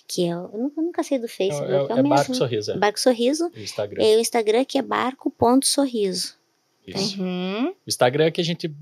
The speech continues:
Speaker 2: tenta
Speaker 1: O que
Speaker 2: fornecer
Speaker 1: mais?
Speaker 2: hoje, assim,
Speaker 1: É.
Speaker 2: o pessoal a,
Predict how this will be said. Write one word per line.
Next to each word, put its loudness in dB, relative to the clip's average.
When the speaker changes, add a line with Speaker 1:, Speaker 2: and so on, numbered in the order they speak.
Speaker 2:
tenta 4
Speaker 1:
O 6
que 2
Speaker 2:
fornecer 2
Speaker 1:
mais? 8
Speaker 2:
hoje, 4
assim, 0
Speaker 1:
É. -8
Speaker 2:
o -10
pessoal 2
a, 2